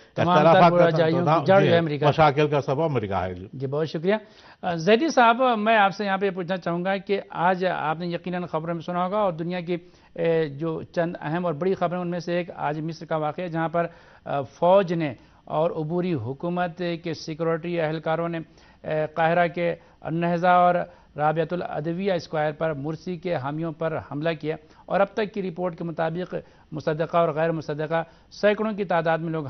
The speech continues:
Speaker 1: ہلاک ہو چکے ہیں اور پورا مصر اس وقت، آ، آگ اور خون، آ، میں کھیل رہا ہے، یعنی کھیل ہو رہا ہے فوجیوں کی طرف سے۔ میں یہ پوچھنا چاہوں گا کہ کئی دن سے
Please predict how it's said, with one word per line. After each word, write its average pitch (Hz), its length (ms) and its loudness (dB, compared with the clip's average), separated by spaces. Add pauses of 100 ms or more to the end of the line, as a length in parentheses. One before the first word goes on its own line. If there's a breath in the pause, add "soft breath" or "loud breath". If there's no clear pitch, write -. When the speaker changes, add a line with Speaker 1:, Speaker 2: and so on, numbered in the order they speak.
Speaker 1:
ہلاک 135 220 -2
ہو 131 60 -6
چکے 151 220 -10
ہیں 202 80 -4
اور 208 160 2
پورا 185 340 0
مصر 165 460 -6
اس 170 200 -8
وقت، 190 300 -2 (480 soft breath)
آ، 165 160 -2 (100)
آگ 180 300 4 (180)
اور 185 280 4 (140)
خون، 226 600 -2 (360 soft breath)
آ، 151 240 -2
میں 170 180 -2
کھیل 180 340 -2
رہا 156 200 4
ہے، 156 80 -2 (340 soft breath)
یعنی 160 360 -4 (180)
کھیل 202 240 2
ہو 170 180 0
رہا 170 100 2
ہے 175 80 2
فوجیوں 151 360 -2
کی 120 60 -8
طرف 110 200 -12
سے۔ - 100 -20 (1200 soft breath)
میں 285 120 4
یہ 339 80 0
پوچھنا 277 280 0
چاہوں 262 200 2
گا 269 80 4
کہ 254 160 -6
کئی 254 160 6
دن 247 200 0
سے 233 260 6